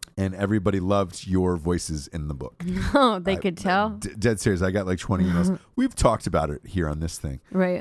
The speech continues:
Speaker 1: 'Cause, like, the, the, it's no bullshit. It's one of the highest rated Audibles, uh,
Speaker 2: Yeah.
Speaker 1: Audible books there is.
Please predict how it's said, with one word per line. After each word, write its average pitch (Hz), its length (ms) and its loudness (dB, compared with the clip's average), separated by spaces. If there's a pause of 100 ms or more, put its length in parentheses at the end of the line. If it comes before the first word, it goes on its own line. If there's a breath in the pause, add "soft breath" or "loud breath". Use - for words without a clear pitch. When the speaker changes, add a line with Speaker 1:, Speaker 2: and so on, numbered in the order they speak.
(140)
Speaker 1:
'Cause, 113 160 2
like, 127 180 2
the, 139 160 4 (260)
the, 117 200 0 (420)
it's 135 180 -2
no 160 180 4
bullshit. 82 500 -2
It's - 160 -10
one 104 80 4
of 92 80 0
the 90 60 0
highest 85 340 -2
rated 80 260 0
Audibles, 76 760 -6 (200)
uh, 76 640 -10
Speaker 2:
Yeah. 202 240 0
Speaker 1:
Audible 190 320 4
books - 360 0
there 78 180 2
is. 78 400 -2